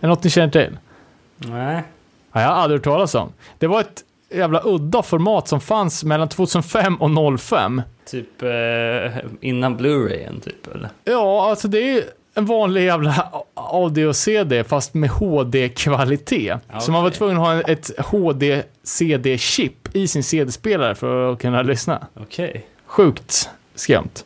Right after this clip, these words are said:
Speaker 2: Ja, verkligen.
Speaker 1: Eh, och någon som vet fler punksläpp som f-, finns på H D-C D så kan man komma och tipsa det.
Speaker 2: <laughs>
Speaker 1: Ja, jag ska bara, bara samla på H D-C D punk.
Speaker 2: Jaha, ska bara f-, f-, hitta ett sånt där jävla chip någonstans.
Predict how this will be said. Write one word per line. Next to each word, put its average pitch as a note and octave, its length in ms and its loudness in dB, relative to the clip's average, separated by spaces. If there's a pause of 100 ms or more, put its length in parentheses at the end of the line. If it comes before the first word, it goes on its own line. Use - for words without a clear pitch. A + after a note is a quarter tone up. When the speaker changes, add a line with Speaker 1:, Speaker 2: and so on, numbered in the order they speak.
(120)
Speaker 2:
Ja, A#2+ 180 -2
verkligen. A2+ 440 -4 (800)
Speaker 1:
Eh, D3+ 320 2
och F#3+ 120 2
någon G#3 200 0
som G#3+ 160 0
vet G#3 200 0
fler F3 540 0
punksläpp F3 920 -2
som D#3 160 0
f-, C#3+ 260 -10
finns E3+ 260 0
på D3+ 360 0
H D#3+ 260 2
D-C D#3+ 380 0
D A#2 180 2
så C3 340 0 (340)
kan D3+ 100 -2
man C#3 80 -4
komma C#3 260 -2
och C3+ 120 -4
tipsa D3+ 240 -4
det. C3 120 -2 (640)
Speaker 2:
<laughs> - 60 -14
Speaker 1:
Ja, D#3 160 4
jag F3 140 2
ska F#3+ 140 0
bara, F3 120 2
bara D#3 200 2
samla D#3 420 2
på C#3 100 0
H C#3+ 220 4
D-C B2+ 300 2
D B2+ 100 2
punk. B2+ 340 0
Speaker 2:
Jaha, D3 340 4
ska D3 160 -4
bara C#3 160 0 (100)
f-, C3 80 -8 (160)
f-, - 60 -8 (200)
hitta D#3+ 300 2
ett F3 80 0
sånt D3+ 140 0
där B2+ 80 0
jävla A#2 440 2
chip - 420 -6
någonstans. - 560 -16